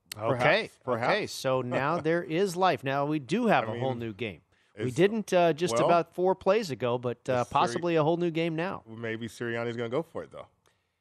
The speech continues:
Speaker 1: Fourth and three
Speaker 2: <laughs>
Speaker 1: and, uh, into Green Bay territory. I wanna say, what is he, about the thirty-five yard line or so? Forty yard
Speaker 2: Forty yard
Speaker 1: line
Speaker 2: line.
Speaker 1: of the Green Bay Packers.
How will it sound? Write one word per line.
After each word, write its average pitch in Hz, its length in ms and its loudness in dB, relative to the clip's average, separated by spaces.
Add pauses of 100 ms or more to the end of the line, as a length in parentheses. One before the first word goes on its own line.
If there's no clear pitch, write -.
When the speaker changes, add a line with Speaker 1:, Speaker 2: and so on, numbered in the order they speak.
(200)
Speaker 1:
Fourth 208 320 4
and 170 140 -2
three 127 720 -2
Speaker 2:
<laughs> 92 60 -10
Speaker 1:
and, 120 480 -4
uh, 117 340 0
into 170 240 -4
Green 151 300 -4
Bay 135 180 -2
territory. 127 880 -2
I 117 40 2
wanna 127 240 0
say, 123 280 -2
what 120 200 0
is 98 80 -6
he, 104 100 -6
about 107 240 -6
the 101 100 -8
thirty-five 135 880 -2
yard 147 280 0
line 175 240 -4
or 175 80 -4
so? 196 400 -4 (1900)
Forty 233 440 2
yard 156 400 4
Speaker 2:
Forty 135 40 -12
yard - 20 -6
Speaker 1:
line 110 320 -4
Speaker 2:
line. 110 100 -14
Speaker 1:
of 135 180 -4
the 131 80 -4
Green 143 360 -2
Bay 135 180 2
Packers. 117 640 -4